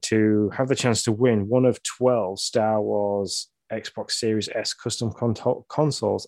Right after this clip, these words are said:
and controllers. Uh, and the question that Hambo has asked is,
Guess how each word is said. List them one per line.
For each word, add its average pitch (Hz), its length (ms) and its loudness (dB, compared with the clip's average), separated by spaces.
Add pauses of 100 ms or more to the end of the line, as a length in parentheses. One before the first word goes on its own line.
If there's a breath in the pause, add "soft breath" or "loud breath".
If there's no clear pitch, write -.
(120)
and 120 340 -2
controllers. 123 720 0 (640)
Uh, 113 300 2
and 120 120 2
the 127 60 4
question 139 300 2
that 120 100 2
Hambo 110 420 2
has 101 320 -6 (140)
asked 110 320 -6
is, 107 220 -6